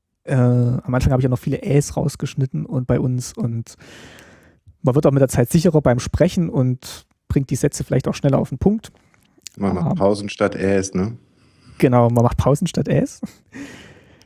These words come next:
Speaker 1: Aber das ist was, was ich da eigentlich gelernt habe und das funktioniert eigentlich soweit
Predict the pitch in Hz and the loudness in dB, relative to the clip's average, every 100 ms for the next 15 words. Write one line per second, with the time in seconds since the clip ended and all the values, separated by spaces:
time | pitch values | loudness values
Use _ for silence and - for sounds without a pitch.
0 | _ _ _ - 151 156 185 - - 233 | _ _ _ -2 0 2 0 -2 -10 -8
1 | 180 156 160 156 156 - - 143 151 - | -2 0 2 2 0 -2 2 4 2 2
2 | 147 143 - - _ _ _ - 135 147 | 0 -2 -8 -20 _ _ _ -2 2 2
3 | 208 185 - 139 - 139 - _ _ _ | 0 -2 -2 -6 -2 -6 -6 _ _ _
4 | _ _ _ _ - 160 - 156 - 151 | _ _ _ _ -2 -2 0 0 2 0
5 | 143 160 156 143 - | 0 2 2 2 0